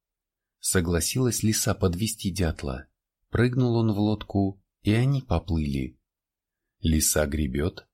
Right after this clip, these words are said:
а дятел тем временем ковыряет в днище лодки небольшую дырочку. Начала в лодку вода просачиваться.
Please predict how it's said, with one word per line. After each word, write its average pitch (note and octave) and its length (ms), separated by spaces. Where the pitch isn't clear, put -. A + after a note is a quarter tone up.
а F2 200
дятел G#2+ 360
тем C3 220
временем A#2+ 520
ковыряет G#2+ 600
в F2 120
днище G2 500
лодки A2 360
небольшую G2 720
дырочку. C#2+ 760
Начала A#2+ 540
в C3+ 80
лодку C3 360
вода A#2 320
просачиваться. D2+ 1160